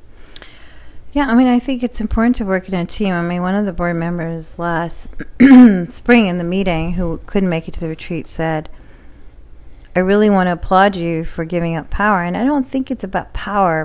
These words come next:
because I think it's about different perspectives. I mean, I do certain events certain ways. Some people might have a better, um, way of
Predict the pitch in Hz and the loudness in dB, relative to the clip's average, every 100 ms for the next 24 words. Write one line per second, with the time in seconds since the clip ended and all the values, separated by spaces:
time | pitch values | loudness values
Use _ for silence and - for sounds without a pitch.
0 | 160 165 202 190 190 208 196 190 - - | -6 -8 -4 -4 -2 -2 -2 -4 -8 -10
1 | - - - - - - - 196 202 180 | -18 -20 -20 -20 -20 -12 -8 -6 -4 -4
2 | 170 175 175 180 - - - - - - | -2 0 0 0 -4 -12 -20 -20 -20 -20
3 | - - - - 165 202 214 196 - 185 | -20 -20 -20 -12 -6 -4 -4 -4 -6 -6
4 | - 175 180 - 156 147 156 127 165 170 | -4 -2 -2 -4 -10 -10 -12 -8 -6 -4
5 | 143 175 180 185 180 175 175 151 170 165 | -4 -4 -2 -2 -2 -4 -4 -4 -4 -2
6 | 170 170 - 151 165 170 170 170 - 165 | -2 -4 -6 -6 -6 -4 -4 -4 -6 -6
7 | 170 170 170 165 170 165 160 160 160 165 | -6 -4 -4 -4 -4 -6 -6 -4 -4 -2
8 | 160 165 - - - - - - 165 165 | -4 -8 -12 -18 -20 -20 -20 -12 -8 -6
9 | 156 156 156 160 170 - - 165 175 175 | -6 -8 -10 -12 -16 -18 -8 0 2 2
10 | 170 160 - 156 156 160 | 0 -4 -4 -4 -4 -8